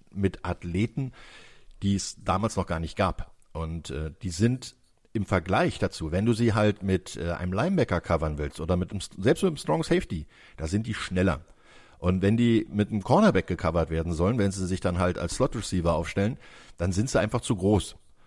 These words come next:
Und das ist, es gibt keine Verteidigungsposition außer einem großen, schnellen Linebacker, und den haben nicht viele Mannschaften, äh, um einen Tight End abzudecken.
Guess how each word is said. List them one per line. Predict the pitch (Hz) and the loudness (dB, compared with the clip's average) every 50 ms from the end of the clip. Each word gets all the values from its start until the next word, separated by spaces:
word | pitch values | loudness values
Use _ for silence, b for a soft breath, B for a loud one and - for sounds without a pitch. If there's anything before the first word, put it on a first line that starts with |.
| - - - | -20 -16 -6
Und | - 90 92 95 95 - - | 0 0 2 2 0 -2 -6
das | 90 90 90 104 110 - | -10 -6 -2 -2 -2 -2
ist, | - 131 - | -4 -6 -4
es | - - - - | -4 -4 -4 -2
gibt | - 180 - - | -2 -2 -2 -2
keine | - - 120 127 135 120 | -2 -2 0 0 0 0
Verteidigungsposition | 123 107 - - 113 135 147 156 147 143 - - 139 131 139 135 - - 143 135 143 147 147 139 | 0 0 2 2 2 2 2 2 0 -2 -4 -4 -4 -2 -2 -2 0 0 0 2 2 0 0 -2
außer | - - 107 113 117 - 135 92 | -2 0 2 2 4 4 2 2
einem | 78 110 107 107 104 101 | 2 2 2 2 2 0
großen, | 101 87 92 101 135 165 - - 170 156 | 0 2 4 6 6 4 4 2 -4 -4
schnellen | - - - 113 113 120 123 120 | -4 -2 2 4 4 4 4 2
Linebacker, | 101 95 101 120 135 139 135 - 165 170 170 160 | 2 2 2 2 2 0 0 2 2 2 2 2
und | 101 101 | 2 2
den | 98 92 87 | 2 2 2
haben | 107 123 | 2 2
nicht | 127 104 - | 0 -2 -2
viele | - 98 92 82 | 0 0 0 0
Mannschaften, | 82 85 82 - - 95 - - 131 156 B B B B B B B B B B | 0 0 -2 0 0 -2 -2 -2 -8 -10 B B B B B B B B B B
äh, | - 101 | 2 2
um | 104 - - 127 147 143 | 2 4 4 4 4 4
einen | - 120 127 127 127 120 | 2 2 2 2 0 -2
Tight | - - 123 175 185 | -2 0 0 2 2
End | 175 110 - - | 2 0 0 -4
abzudecken. | - - - - 82 76 85 - - 82 69 | -6 -6 -4 -6 -4 -4 -4 -6 -6 -12 -16